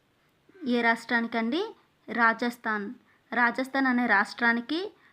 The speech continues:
కొత్తగా నియమించిన గవర్నర్ హరిభావ్ కిషన్ రావు బాగ్టే. అయితే రాజస్థాన్కి ఇంతకుముందు ఉన్న గవర్నర్ ఎవరో తెలుసుకుందాం. రాజస్థాన్కి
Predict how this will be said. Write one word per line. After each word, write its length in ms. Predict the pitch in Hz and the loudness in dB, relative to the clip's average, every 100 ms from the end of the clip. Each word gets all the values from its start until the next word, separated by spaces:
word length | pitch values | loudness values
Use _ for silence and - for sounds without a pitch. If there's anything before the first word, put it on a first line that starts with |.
| _ - | _ -2
కొత్తగా 380 | 226 247 247 | 0 2 2
నియమించిన 540 | 247 240 233 240 247 240 220 | 2 2 0 -2 -2 0 0
గవర్నర్ 440 | 214 220 247 349 370 - - | 0 0 -2 -2 -6 -16 -6
హరిభావ్ 440 | - 233 233 277 | 0 2 2 0
కిషన్ 440 | 285 233 - 240 226 | -2 -4 -2 -2 2
రావు 260 | 220 247 | 2 2
బాగ్టే. 680 | 269 220 208 202 220 214 247 - _ _ _ | 4 6 6 4 -6 -8 -8 -16 _ _ _
అయితే 560 | 233 269 330 269 220 262 - _ _ | -2 -2 0 0 0 -4 -8 _ _
రాజస్థాన్కి 1160 | 233 240 254 320 330 311 302 311 320 226 226 254 _ _ | 4 6 6 -2 2 4 4 2 0 2 0 -4 _ _
ఇంతకుముందు 600 | 240 254 277 285 277 277 | 0 0 2 2 4 4
ఉన్న 260 | 311 277 285 | 2 2 0
గవర్నర్ 460 | 247 226 240 262 240 | 2 2 4 4 4
ఎవరో 220 | 220 294 | 2 0
తెలుసుకుందాం. 840 | 311 226 214 - 226 220 220 220 - _ _ _ _ _ | -2 -2 -4 -8 -6 -6 -6 -8 -14 _ _ _ _ _
రాజస్థాన్కి 960 | 226 226 220 254 254 240 247 311 415 | 0 0 0 -2 2 2 0 -4 -4